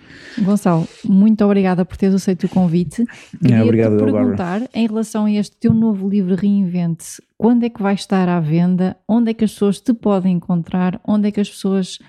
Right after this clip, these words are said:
Speaker 1: podem, eh, contactar-te para te contratar, se for o caso disso? Onde é que tu estás e onde é que está o teu livro?
Speaker 2: Olha, eu, eu estou no LinkedIn, mais recentemente estou no Instagram. Na
Speaker 1: Uhum.
Speaker 2: verdade, eh, montei o Instagram agora com o lançamento do livro, por isso é uma coisa mesmo recente,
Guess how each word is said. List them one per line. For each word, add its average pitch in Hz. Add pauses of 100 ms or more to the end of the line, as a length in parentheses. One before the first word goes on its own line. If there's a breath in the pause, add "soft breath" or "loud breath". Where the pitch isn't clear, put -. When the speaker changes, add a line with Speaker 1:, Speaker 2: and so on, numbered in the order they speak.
(200 soft breath)
Speaker 1:
podem, 190
eh, 180
contactar-te 190
para 180
te -
contratar, 196
se -
for -
o -
caso 175
disso? 196
Onde 202
é 202
que 202
tu -
estás -
e -
onde 190
é 175
que 165
está -
o 135
teu -
livro? - (160)
Speaker 2:
Olha, 170
eu, 175
eu 170
estou 156
no 165
LinkedIn, 147
mais 165
recentemente 143
estou 139
no 131
Instagram. 123
Na 165
Speaker 1:
Uhum. 123
Speaker 2:
verdade, 113 (380)
eh, 120
montei 120
o 120
Instagram 113
agora 107
com -
o 107
lançamento 107
do -
livro, 110
por -
isso -
é -
uma 104
coisa 110
mesmo 110
recente, 131